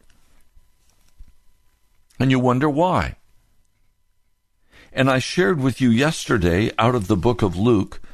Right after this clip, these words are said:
out of the parable of the sower, some very specific things that will cause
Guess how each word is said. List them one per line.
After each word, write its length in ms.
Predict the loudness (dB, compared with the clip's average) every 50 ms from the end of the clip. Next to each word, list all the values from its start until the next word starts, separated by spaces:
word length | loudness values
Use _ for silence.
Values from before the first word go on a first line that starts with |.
| -20 -20 -20 -20 -20 _ _
out 200 | -2 -2 0 0
of 100 | 0 0
the 80 | -2 -2
parable 680 | -2 0 0 2 2 2 2 2 0 0 0 -2 -2 0 0
of 200 | 0 0 2 0
the 100 | 0 0
sower, 640 | 0 -4 0 0 2 2 2 2 0 0 -2 -4 -6 _ _ _ _ -20 -20 -20 -20 _ -16
some 240 | -6 -2 0 0
very 340 | 2 2 2 2 2 0 0
specific 1000 | -2 -4 -10 -6 -4 -4 -4 -2 -4 -2 -2 0 0 2 -2 -2 -2 -6 -16 -20 -20 -18
things 640 | -20 -20 -12 -6 -2 0 0 2 0 0 -2 0 0
that 160 | 0 0 2
will 180 | 0 0 0
cause 720 | 0 -4 -4 -2 0 0 0 0 -2 -2 -4 -6 -10 -14